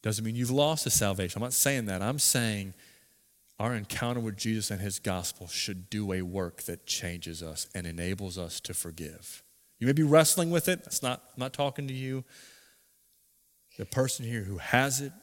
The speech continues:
and owns it and clings to it and loves it and cherishes that unforgiveness, you need to hear the warning of Jesus, and I will not lessen it for you. An unforgiving heart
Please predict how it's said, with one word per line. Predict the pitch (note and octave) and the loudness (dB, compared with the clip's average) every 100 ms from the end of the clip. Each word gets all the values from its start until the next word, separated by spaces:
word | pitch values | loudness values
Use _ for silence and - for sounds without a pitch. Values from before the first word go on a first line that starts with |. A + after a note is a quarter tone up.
| B2+ | -16
and | G2 - | -10 -2
owns | B2 C#3 A#2+ | 0 0 -2
it | C3 - | -4 -6
and | F#2 F2+ | -14 -14
clings | - C3+ C3+ - | -2 0 0 -2
to | - B2+ | 0 0
it | B2 - | -2 -6
and | F#2 | -6
loves | G2+ B2 C#3+ B2+ C#3 | 4 6 6 4 2
it | B2 G#2+ | 0 -4
and | G2 | 2
cherishes | - C#3 C3+ D3 C#3 C#3+ | 6 8 8 8 4 4
that | A#2 A2+ | 4 4
unforgiveness, | B2+ B2+ C3+ A#2+ C3 C3+ C3+ C3 - - - - - - - - - _ _ _ - | 4 2 0 2 2 2 0 -2 -2 -4 -8 -16 -18 -20 -20 -20 -20 _ _ _ -4
you | A#2 | -2
need | A#2+ B2 C3 | 2 2 2
to | G#2 | -2
hear | - B2+ B2+ | 0 2 2
the | A#2 | 2
warning | G#2 A2 A2+ G#2+ G2+ | -2 0 0 0 -2
of | F#2 | -4
Jesus, | G2+ G#2+ G#2 G2+ - | -2 0 0 -2 -4
and | F2+ | -4
I | F#2+ | -4
will | F#2+ A2 A2+ | -2 -2 0
not | A2 G#2 - | 0 -2 0
lessen | G2+ G#2 - G#2+ | 0 2 0 -2
it | F#2+ - | -8 -10
for | - F2+ E2 | -10 -10 -10
you. | E2 E2+ _ _ _ _ _ _ _ _ _ _ _ _ _ _ _ _ _ _ _ - - _ _ _ _ _ _ _ _ _ _ _ _ _ _ _ - _ _ _ _ _ _ _ - | -12 -16 _ _ _ _ _ _ _ _ _ _ _ _ _ _ _ _ _ _ _ -20 -20 _ _ _ _ _ _ _ _ _ _ _ _ _ _ _ -20 _ _ _ _ _ _ _ -6
An | G#2 | -2
unforgiving | A#2 - G#2+ G#2 F#2 | -2 -2 0 0 0
heart | - G2 F#2+ | -4 -4 -4